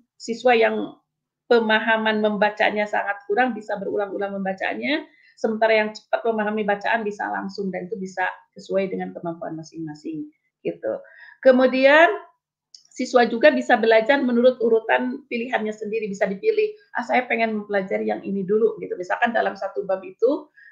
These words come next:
banyak pilihannya, siswa juga bisa memilih. Tapi memang biasanya kalau buku sih sudah diatur sedemikian rupa, sudah sistematis. Dan yang terakhir, fungsinya bagi siswa adalah membantu potensi untuk menjadi pelajar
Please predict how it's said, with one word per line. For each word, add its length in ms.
banyak 640
pilihannya, 500
siswa 320
juga 300
bisa 180
memilih. 640
Tapi 240
memang 480
biasanya 520
kalau 280
buku 240
sih 160
sudah 360
diatur 360
sedemikian 480
rupa, 240
sudah 240
sistematis. 800
Dan 600
yang 200
terakhir, 440
fungsinya 480
bagi 200
siswa 400
adalah 200
membantu 640
potensi 600
untuk 400
menjadi 520
pelajar 560